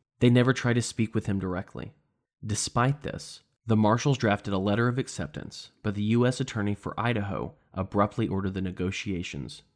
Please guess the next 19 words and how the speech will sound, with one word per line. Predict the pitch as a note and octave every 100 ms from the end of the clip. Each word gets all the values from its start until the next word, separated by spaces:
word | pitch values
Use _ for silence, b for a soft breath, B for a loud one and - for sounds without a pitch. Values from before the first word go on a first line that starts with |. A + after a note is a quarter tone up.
| _
to | F#2+
cease. | - - - - - _ _ _ _ _ _ _ _ -
Randy | G#2 A#2+ D3 D#3
Weaver | C3 B2+ C3+
and | B2+
his | G#2+ -
family | G#2+ G2+ A2 A2 A#2 _ _ -
weren't | G2 A#2 C#3+
stupid. | - - A#2+ - - - _ _ _ -
They | G#2 C3
saw | - C3
the | C3
cameras. | A#2 - A2 G#2 - - - _ _ _ _
They | G2 A#2 B2+
noticed | B2 B2+ -
the | G#2
men | G#2 G#2+ G2+
milling | G2 G2
around. | F2+ F#2+ F#2 C2 -